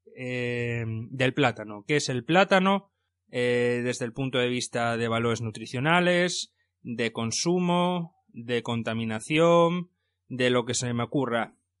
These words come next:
Quiero llevar algo educativo, entre comillas, a la par que divertido a YouTube, porque en YouTube si no das contenido de entretenimiento, eh, directamente no merece la pena. Así que, bueno,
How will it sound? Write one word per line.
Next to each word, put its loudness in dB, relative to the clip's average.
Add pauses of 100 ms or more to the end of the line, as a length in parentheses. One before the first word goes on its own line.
(140)
Quiero 6
llevar 6
algo 4
educativo, 2
entre 2
comillas, -2 (280)
a -2
la 2
par 6
que 4
divertido 4
a 6
YouTube, -2
porque -6
en -4
YouTube -2
si -6
no -2
das 0
contenido -4
de -2
entretenimiento, -4 (360)
eh, -10
directamente -4
no -4
merece -4
la -10
pena. -18 (380)
Así 0
que, 6
bueno, 2